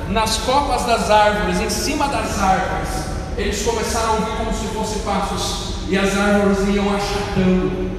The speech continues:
Você sabia disso? Eles estavam no meio de uma floresta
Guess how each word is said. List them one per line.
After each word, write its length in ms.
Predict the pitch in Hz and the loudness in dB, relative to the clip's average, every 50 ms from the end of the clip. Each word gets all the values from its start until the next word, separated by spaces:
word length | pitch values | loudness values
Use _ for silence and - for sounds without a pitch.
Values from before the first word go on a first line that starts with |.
| - - - - - - - - - - - - | -6 -6 -6 -8 -8 -8 -8 -8 -8 -8 -8 -8
Você 140 | - - | -6 -6
sabia 340 | - - - - - 190 - | -6 -6 -4 -4 -2 -2 0
disso? 560 | - - - - - - - - - - - - - - - - - - - - - - - - - | 0 -2 -2 -4 -2 -4 -4 -4 -4 -6 -6 -8 -8 -8 -8 -8 -8 -8 -8 -10 -10 -10 -10 -8 -8
Eles 120 | - - | -8 -6
estavam 260 | 180 190 190 196 208 208 | -4 -2 -2 0 0 2
no 120 | 202 202 | 2 2
meio 180 | 208 220 - 202 | 2 0 -2 -2
de 240 | - - 208 202 | -2 -2 0 0
uma 180 | 202 196 190 196 196 | 0 0 0 0 0
floresta 600 | 208 196 190 190 190 190 190 190 190 196 190 | 0 0 2 2 2 2 0 0 -2 -2 -4